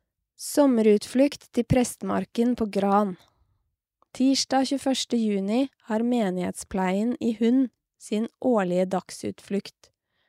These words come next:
Dette året går turen til Prestmarken pensjonat,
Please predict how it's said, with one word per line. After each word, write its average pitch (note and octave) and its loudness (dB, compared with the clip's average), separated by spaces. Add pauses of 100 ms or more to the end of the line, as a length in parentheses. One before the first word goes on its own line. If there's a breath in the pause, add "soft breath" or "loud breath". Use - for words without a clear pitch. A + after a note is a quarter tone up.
(1200)
Dette C#4+ 2
året B3+ 6
går G#3+ 0
turen G#3 -2
til B3 0
Prestmarken A3 -2
pensjonat, B3 0